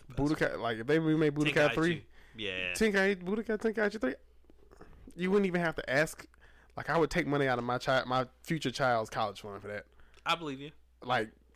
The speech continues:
Speaker 1: I mean, I,
Speaker 2: not
Speaker 1: I'd
Speaker 2: even
Speaker 1: be,
Speaker 2: question.
Speaker 1: I'd be right there with you.
Speaker 2: Platinum
Speaker 1: Like,
Speaker 2: edition.
Speaker 1: I, I would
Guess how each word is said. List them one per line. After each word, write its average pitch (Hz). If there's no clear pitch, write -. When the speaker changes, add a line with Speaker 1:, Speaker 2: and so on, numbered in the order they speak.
Speaker 1:
I 208
mean, 220
I, 233
Speaker 2:
not 240
Speaker 1:
I'd -
Speaker 2:
even 135
Speaker 1:
be, 196
Speaker 2:
question. 160
Speaker 1:
I'd 185
be 147
right 123
there 107
with 101
you. 104
Speaker 2:
Platinum 117
Speaker 1:
Like, 117
Speaker 2:
edition. 107
Speaker 1:
I, 127
I 135
would 123